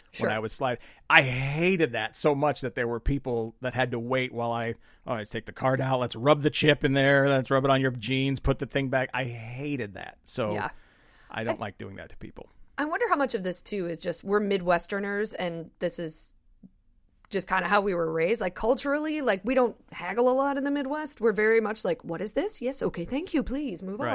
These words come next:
Speaker 1: on."
Speaker 2: right.
Speaker 1: Um, so I wonder if, you know, if you were raised in the East Coast or the West Coast or somewhere else, how, how much more comfortable you would be.
Speaker 2: I mean, some people love it.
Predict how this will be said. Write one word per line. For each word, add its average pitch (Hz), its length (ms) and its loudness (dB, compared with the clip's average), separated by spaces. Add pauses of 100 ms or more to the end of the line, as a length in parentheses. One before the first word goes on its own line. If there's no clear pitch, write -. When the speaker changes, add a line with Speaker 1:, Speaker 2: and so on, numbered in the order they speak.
(100)
Speaker 1:
on." 160 40 -14 (440)
Speaker 2:
right. 208 140 -2 (120)
Speaker 1:
Um, 170 160 -8 (160)
so 208 240 2
I 208 160 4
wonder 196 280 -2
if, - 240 -6
you 190 100 -6
know, 165 160 -4
if - 220 -8
you 196 120 -4
were 185 120 0
raised 240 260 2
in 277 120 -4
the 277 260 -6
East 294 240 -8
Coast 190 200 -6
or 190 40 -10
the 185 80 -6
West 208 200 -2
Coast 170 280 -6
or 175 60 -6
somewhere 220 320 2
else, 190 360 2 (460)
how, 220 260 2
how 220 180 2
much 220 200 0
more 196 140 -2
comfortable 175 500 -4
you 165 120 -8
would 160 140 -8
be. 160 260 -6 (920)
Speaker 2:
I - 40 -4
mean, 165 80 2
some 247 200 6
people 311 280 8
love 139 280 6
it. - 140 4